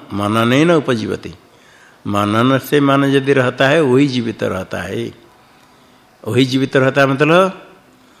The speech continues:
अन्य जीवित नहीं है। जो जीवित रहता है वही जीवित रहता है, मतलब अन्य का जीवन व्यर्थ है, मरने के, मरने के बराबर। आत्मार्थम जीवलोकेस्मिन् को न जीवति मानवः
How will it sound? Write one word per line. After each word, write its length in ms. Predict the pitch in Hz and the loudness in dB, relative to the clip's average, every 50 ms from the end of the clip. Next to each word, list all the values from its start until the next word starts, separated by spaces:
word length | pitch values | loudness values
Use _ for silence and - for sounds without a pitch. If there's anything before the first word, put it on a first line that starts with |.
| _ _ _ _ - - | _ _ _ _ -12 -6
अन्य 500 | 104 113 113 120 127 135 156 185 208 214 - - - - - _ _ _ _ - 110 | -4 -2 0 0 2 2 0 0 -2 -4 -10 -18 -20 -20 -20 _ _ _ _ -8 -4
जीवित 260 | 120 123 127 127 135 | -2 -2 -2 0 0
नहीं 380 | 139 143 170 196 180 127 98 | 2 2 2 2 0 -4 -6
है। 80 | 90 95 - - - _ _ _ _ _ _ _ _ _ _ _ _ _ _ _ _ _ - _ _ _ _ _ - _ - - 104 | -8 -10 -16 -20 -20 _ _ _ _ _ _ _ _ _ _ _ _ _ _ _ _ _ -20 _ _ _ _ _ -20 _ -16 -12 -10
जो 180 | 101 104 107 107 | -6 -6 -6 -4
जीवित 340 | 98 104 104 98 110 - 123 | -4 -6 -6 -6 -2 0 2
रहता 260 | 117 117 117 - 139 | 2 2 2 2 2
है 80 | 131 | 2
वही 140 | 127 131 127 | 4 2 2
जीवित 280 | 120 123 123 120 120 135 | 0 0 -2 -2 0 2
रहता 260 | 123 120 117 123 135 | 2 2 2 2 0
है, 60 | 131 | 0
मतलब 140 | 143 160 160 | 2 4 4
अन्य 440 | 135 120 120 123 127 131 135 131 123 135 - - 120 117 - | 4 4 4 4 2 2 2 0 -2 -4 -6 -6 -6 -4 0
का 160 | 131 120 113 | 0 0 0
जीवन 600 | 110 107 110 110 104 117 120 135 156 180 196 220 - - - - - - - - - - _ _ _ - | 0 0 -2 -2 0 0 2 2 2 2 2 0 -2 -8 -18 -20 -20 -20 -20 -20 -20 -20 _ _ _ -16
व्यर्थ 540 | - 107 104 104 110 113 107 101 104 - - | -12 -8 -4 0 0 0 0 -2 -4 -8 -6
है, 220 | 104 98 98 101 98 | -6 -4 -4 -4 -2
मरने 420 | 104 107 104 101 95 98 98 92 | -2 -2 -2 -2 -4 -6 -6 -8
के, 100 | 90 101 | -8 -6
मरने 360 | 98 98 98 98 98 98 98 | -6 -4 -4 -4 -4 -6 -8
के 100 | 92 104 | -8 -8
बराबर। 580 | 90 92 92 95 104 104 104 87 - - - - _ _ _ _ _ _ _ _ _ _ _ _ _ _ _ _ _ _ - | -8 -8 -8 -8 -8 -8 -10 -10 -12 -14 -16 -18 _ _ _ _ _ _ _ _ _ _ _ _ _ _ _ _ _ _ -10
आत्मार्थम 840 | - 101 104 101 - - 117 117 117 117 113 110 - 123 120 117 113 | -6 -4 -4 -4 -4 -2 0 2 2 2 0 0 -2 -2 0 0 0
जीवलोकेस्मिन् 1080 | 104 110 120 123 123 127 127 127 127 120 120 - 131 127 120 123 - 147 156 165 139 107 - - - - _ _ _ - _ _ _ _ _ | 0 0 0 0 2 2 2 2 0 0 -2 -2 0 0 0 -2 -2 -4 -2 -2 -4 -6 -10 -14 -20 -20 _ _ _ -20 _ _ _ _ _
को 180 | - 120 123 131 | -2 2 2 4
न 160 | 135 135 135 | 4 4 2
जीवति 400 | 120 127 139 135 139 135 135 147 | 2 2 0 2 2 0 0 0
मानवः 600 | 139 139 139 147 156 156 151 127 101 87 - 98 | 2 4 4 4 4 2 2 0 0 -2 -6 -12